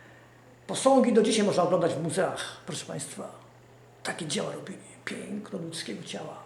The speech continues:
Byli zachwyceni. Tam nie było grzechu. A nam wmawiano cały czas winę. Twoja wina, zawsze twoja wina. I czuj się tylko winny i obwiniaj samego siebie,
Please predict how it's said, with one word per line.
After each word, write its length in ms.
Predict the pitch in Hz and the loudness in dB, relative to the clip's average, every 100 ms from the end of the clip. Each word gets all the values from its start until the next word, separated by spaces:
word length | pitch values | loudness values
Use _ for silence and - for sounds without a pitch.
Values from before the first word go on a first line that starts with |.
| - | -6
Byli 160 | 185 | -4
zachwyceni. 520 | 170 - 202 190 - - - - - - - - - - | -4 -6 -6 -8 -8 -10 -18 -20 -20 -20 -20 -20 -20 -12
Tam 160 | - 202 | -4 -2
nie 80 | 226 | 0
było 180 | 220 | -2
grzechu. 420 | 139 - - - - - - - - - | -4 -6 -8 -12 -14 -20 -20 -20 -20 -10
A 100 | - | -8
nam 320 | - - 208 | -4 -6 -6
wmawiano 600 | 165 190 196 202 185 185 - - - | -8 -8 -8 -6 -6 -8 -12 -16 -12
cały 260 | - 175 | -10 -8
czas 460 | - - - - - - - - - - - | -8 -8 -8 -12 -16 -20 -20 -20 -20 -20 -14
winę. 460 | 123 190 190 - - - - - - - - | 0 4 4 2 -8 -14 -18 -20 -20 -20 -12
Twoja 380 | - 180 185 160 | -6 -2 0 -2
wina, 280 | 160 160 143 | -4 -6 -8
zawsze 340 | - - - | -8 -8 -8
twoja 300 | - 82 73 | -8 -8 -10
wina. 360 | 127 80 78 - - - - - - - - - - - | -8 -10 -10 -12 -20 -20 -20 -20 -20 -20 -20 -20 -20 -12
I 40 | - | -4
czuj 180 | 247 | -2
się 140 | - - | -2 -2
tylko 300 | 208 - 151 | -4 -4 -4
winny 360 | 202 202 190 | -2 0 0
i 120 | 196 165 | -2 -2
obwiniaj 380 | 139 196 180 | -2 -4 -4
samego 320 | - 160 160 156 | -4 -6 -6 -6
siebie, 360 | - 143 - | -6 -8 -10